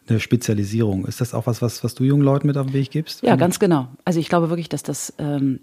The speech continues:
Speaker 2: das Instrumentarium, das Schulen des Geistes, das Umgehen, was ich in meinem Studium gelernt habe, mit Quellen, das,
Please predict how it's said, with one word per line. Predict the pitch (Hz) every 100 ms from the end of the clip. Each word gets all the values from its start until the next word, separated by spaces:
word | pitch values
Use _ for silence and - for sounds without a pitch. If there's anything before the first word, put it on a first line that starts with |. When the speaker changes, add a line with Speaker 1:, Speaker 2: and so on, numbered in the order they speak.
| _
Speaker 2:
das | 151 -
Instrumentarium, | - 170 - 139 135 185 220 214 151 135 135
das | 139 -
Schulen | - 190 170
des | 156 139
Geistes, | 151 190 214 - - - - - - -
das | - 151 -
Umgehen, | - 185 185 170 165 156
was | 139
ich | 180
in | 185
meinem | 143 165
Studium | 175 156 147
gelernt | 139 135
habe, | 135
mit | 139 -
Quellen, | - 151 196 233 151 113 -
das, | 139 - -